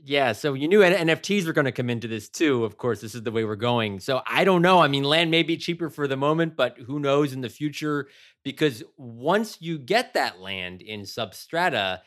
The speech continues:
apparently you can do with it what you want. Something Twitter user <laughs> at credit eight eight eight eight eight,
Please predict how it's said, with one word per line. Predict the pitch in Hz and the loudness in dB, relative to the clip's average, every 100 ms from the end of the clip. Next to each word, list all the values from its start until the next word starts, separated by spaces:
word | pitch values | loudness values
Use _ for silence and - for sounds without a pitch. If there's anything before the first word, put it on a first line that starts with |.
| _ _ | _ _
apparently | _ 175 208 170 | _ 2 2 0
you | 143 | -4
can | 143 120 | -6 -4
do | 135 | -4
with | 131 127 | -2 -4
it | 131 - _ | -6 -8 _
what | 120 123 - | -8 -8 -10
you | 113 | -10
want. | 104 208 180 - - - _ _ _ | -2 0 0 -6 -18 -18 _ _ _
Something | - 151 120 143 127 131 | -4 -4 0 -2 -2 -10
Twitter | - 214 214 | -6 2 4
user | 151 131 131 123 120 120 - _ | 2 0 -6 -4 -4 -4 -8 _
<laughs> | |
at | - 185 175 - - _ _ _ - | 0 0 -2 -8 -12 _ _ _ -10
credit | 156 185 151 123 - _ _ _ | 0 2 2 0 -4 _ _ _
eight | 143 147 170 _ _ | 0 0 -2 _ _
eight | 143 143 147 _ _ | -2 -2 -6 _ _
eight | 139 139 147 _ _ _ | -4 -4 -6 _ _ _
eight | 156 147 165 - | 2 2 2 -6
eight, | 196 208 143 143 | 2 4 4 0